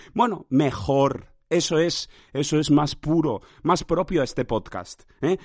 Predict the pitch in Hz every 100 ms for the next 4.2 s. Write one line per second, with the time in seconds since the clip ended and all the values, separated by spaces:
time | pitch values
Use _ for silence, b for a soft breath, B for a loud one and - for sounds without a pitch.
0 | B 135 165 196 170 - 196 175 185 180
1 | 156 147 147 139 190 202 202 165 156 120
2 | 98 B B 143 143 190 - 139 175 185
3 | 196 - B 165 160 151 175 202 B 151
4 | 180